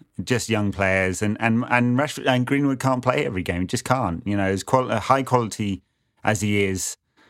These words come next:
um, you know, we, we would expect him to both need a rest physical and mental, and have a dip in form at some point, um, at which point the knives on the bottom half of the internet will be out in force. So,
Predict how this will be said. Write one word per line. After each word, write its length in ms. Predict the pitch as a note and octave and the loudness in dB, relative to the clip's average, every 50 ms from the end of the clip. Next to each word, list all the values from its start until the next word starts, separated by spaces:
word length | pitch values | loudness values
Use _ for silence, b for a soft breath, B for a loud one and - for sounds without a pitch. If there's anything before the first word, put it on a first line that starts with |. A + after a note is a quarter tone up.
| b b _ | b b _
um, 720 | - F#2+ F#2+ F#2+ F#2 F#2 F2+ F#2 F#2 F#2+ G2+ G2 G#2 - - - | -4 -2 -2 0 0 0 0 -2 -2 -4 -4 -6 -8 -8 -8 -8
you 160 | G2 G2 F2 | -8 -8 -8
know, 200 | - - - - | -10 -12 -12 -12
we, 360 | F#2+ F2+ F#2+ A2 G#2+ G2+ A#2 - F#2 - - - _ _ - D#2 | -10 -8 -6 -4 -4 -4 -6 -8 -12 -16 -18 -20 _ _ -14 -8
we 180 | E2+ G2 G2 | -6 -4 -4
would 240 | F#2+ F#2+ G2+ G#2 G2 | -2 -2 -2 0 0
expect 560 | A2 G#2+ - - - - - F#2 F2+ - - | -2 -2 -4 -6 -8 -6 -4 -6 -6 -6 -8
him 300 | - - G2 F2+ F2 F2+ | -8 -6 -4 -4 -4 -6
to 220 | - - F2+ F2 D#2+ | -6 -8 -8 -8 -6
both 260 | - F2 E2+ E2 - | -6 -6 -6 -6 -4
need 220 | G2 G2 F#2+ F2 | -4 -2 -2 -4
a 40 | F2+ | -4
rest 440 | E2+ F2+ F2 E2 E2 - - - - _ _ _ _ _ _ _ | -4 -4 -6 -6 -8 -12 -14 -16 -20 _ _ _ _ _ _ _
physical 520 | - - G2+ F2+ G2 - G2+ F#2 E2 E2 - | -4 -4 -4 -4 -4 -4 -4 -6 -6 -4 -2
and 260 | G#2 G#2 G#2 G2 F#2+ | -2 0 0 0 0
mental, 540 | G2 F#2+ F#2 F2+ E2+ - F#2 E2 E2 E2+ b b b b b b | 0 0 -2 -2 -4 -6 -6 -6 -6 -8 b b b b b b
and 200 | - F#2+ G#2 G2+ | -6 -4 -2 -2
have 160 | G#2 G#2+ G2+ F#2+ | 0 -2 -2 -2
a 40 | |
dip 200 | E2+ - G2 - | -2 -4 -4 -4
in 100 | - F#2 | -4 -6
form 220 | E2 - G2 F2+ F2+ | -4 -4 -4 -2 -4
at 100 | F2 - | -4 -4
some 220 | - G2+ G2 F#2 E2 | -4 -4 -2 -4 -4
point, 440 | - E2+ D#2+ E2 G2+ A2+ - - - _ _ _ _ _ _ _ - | -6 -6 -6 -4 -4 -6 -6 -10 -18 _ _ _ _ _ _ _ -10
um, 480 | F2+ E2+ E2+ E2+ E2 E2 E2 E2 - - _ - | -8 -6 -6 -4 -4 -6 -6 -8 -10 -12 _ -6
at 140 | F#2+ F#2 E2+ | -4 -4 -2
which 260 | F#2 F#2 F#2 - - | -4 -4 -6 -8 -6
point 280 | G2+ F#2 F2+ F#2 F2 F#2 | -6 -4 -4 -4 -4 -4
the 280 | F2+ F2 F2 F2+ F#2 - | -4 -4 -4 -4 -4 -4
knives 340 | - G2+ G2 F#2+ F#2 F2 E2+ | -2 -2 0 0 -2 -2 -2
on 100 | G2+ F#2 | -2 -2
the 60 | F2+ | -2
bottom 260 | D#2 G2+ G2+ F#2+ F#2+ | -4 -4 -6 -4 -2
half 200 | F#2 G#2 G2+ F#2 | 0 0 0 0
of 40 | - | -2
the 120 | - A2 A2 | -2 -2 -2
internet 340 | G#2 - A2+ A2 G#2+ G#2+ G#2 | 0 0 -2 -2 -2 -2 -4
will 100 | G#2 F#2+ | -6 -6
be 180 | - G#2+ G#2+ | -6 -4 -2
out 180 | G#2+ G#2+ A2 A2+ | 0 0 0 0
in 80 | A2+ A2 | 0 -2
force. 300 | - C3 B2+ B2+ B2+ - | -2 0 0 0 0 0
So, 280 | - C3 B2+ A#2+ A#2 | 0 2 2 2 0